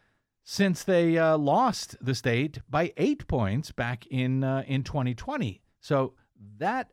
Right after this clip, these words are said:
appears to be what a winning issue looks like. Another winning issue on Tuesday in Ohio, s-, uh, is, in Ohio, state voters approved legalization for the possession and sale of recreational marijuana by what could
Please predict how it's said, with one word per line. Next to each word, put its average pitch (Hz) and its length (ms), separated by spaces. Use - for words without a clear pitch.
appears 214 540
to - 140
be 190 300
what 165 380
a 156 160
winning 147 580
issue 131 420
looks 113 420
like. 73 380
Another 214 460
winning 127 300
issue 117 340
on 104 120
Tuesday 120 380
in 101 140
Ohio, 117 400
s-, - 360
uh, 117 440
is, 139 160
in 143 340
Ohio, 110 440
state 160 320
voters 147 540
approved 185 840
legalization 139 880
for 160 120
the 113 100
possession 139 680
and 113 220
sale 156 580
of 107 160
recreational 113 720
marijuana 98 640
by 113 140
what 107 260
could 123 240